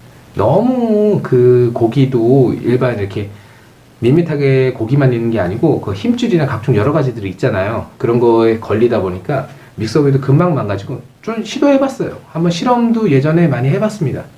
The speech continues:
고기 덩어리로 한번 넣어보고 조각고기도 넣어보고 했는데, 음, 너무 뭐라고 할까요? 참치 으깨 놓은 거 있죠? 캔 참치를 막 비벼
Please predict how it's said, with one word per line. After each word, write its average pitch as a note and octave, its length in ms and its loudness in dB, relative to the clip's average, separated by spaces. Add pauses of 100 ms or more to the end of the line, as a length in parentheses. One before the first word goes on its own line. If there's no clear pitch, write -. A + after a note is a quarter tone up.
고기 F3 200 0
덩어리로 D3 440 0
한번 C3+ 220 2
넣어보고 G2 440 -6 (140)
조각고기도 C3 640 -4
넣어보고 G2 360 -6
했는데, E3 480 -2 (880)
음, A#2 580 2 (580)
너무 B2+ 200 2
뭐라고 C3 300 2
할까요? B2 320 -4 (1000)
참치 G#3+ 1300 2
으깨 F3 240 2
놓은 G3 120 2
거 C#3+ 100 0
있죠? - 220 -10 (500)
캔 A#3+ 180 -4
참치를 G#3+ 560 0 (260)
막 - 280 -2
비벼 E3+ 280 2